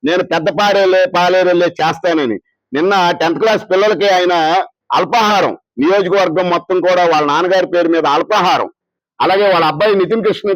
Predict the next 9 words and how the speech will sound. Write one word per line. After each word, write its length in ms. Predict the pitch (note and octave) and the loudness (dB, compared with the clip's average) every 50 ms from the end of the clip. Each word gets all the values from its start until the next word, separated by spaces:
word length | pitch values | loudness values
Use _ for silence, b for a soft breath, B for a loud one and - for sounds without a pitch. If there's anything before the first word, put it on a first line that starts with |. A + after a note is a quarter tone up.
| F3+ | 0
గారి 140 | F#3+ F#3 F3 | 0 0 0
పేరు 240 | - F3+ F#3 F#3 F3+ | 0 0 0 0 0
మీదుగా 360 | F#3 F#3 F3+ F3+ E3+ E3+ D#3 D3 D3 D#3+ F3 - - C3 | 0 0 0 0 0 0 0 2 2 0 0 0 0 -2
ఆగిరిపల్లిలో 520 | D#3+ F3+ E3+ G#3 F#3 - G#3 G3 F#3+ F#3 | -2 0 -2 -4 -2 0 0 0 0 0
దత్తత 340 | D3 B2+ D3 D3 - F#3+ F#3+ D#3 | 0 -2 -4 -2 -2 -4 -2 0
తీసుకుని 400 | E3 E3+ D3+ - - E3+ - - A3 D#3 - _ _ _ _ _ _ _ - | -2 -2 -4 -2 -4 -2 -2 0 0 -2 -4 _ _ _ _ _ _ _ -2
వాళ్ళకి 240 | C#3+ D#3+ E3+ D3 - - | 0 0 0 0 -2 -2
పేద 140 | D#3+ F3+ G#3+ A#3+ G3 | -2 0 0 0 0
ప్రజలకి 360 | G#3+ G#3+ F#3+ F#3+ F3+ D#3+ E3 | 0 0 2 0 0 0 -2